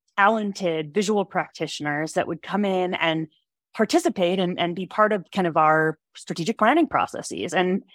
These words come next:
so at the beginning of the pandemic, right before we,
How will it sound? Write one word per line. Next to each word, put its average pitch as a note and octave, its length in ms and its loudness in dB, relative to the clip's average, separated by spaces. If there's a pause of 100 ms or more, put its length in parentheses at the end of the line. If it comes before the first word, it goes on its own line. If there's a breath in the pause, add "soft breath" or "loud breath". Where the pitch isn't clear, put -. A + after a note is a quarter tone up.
(240 soft breath)
so D3+ 400 6 (640)
at E3+ 100 -6
the G#3 60 0
beginning D#4+ 260 6
of D4 60 4
the - 80 0
pandemic, D3+ 560 0
right F4+ 400 6
before A#3 580 4
we, F#3 400 -6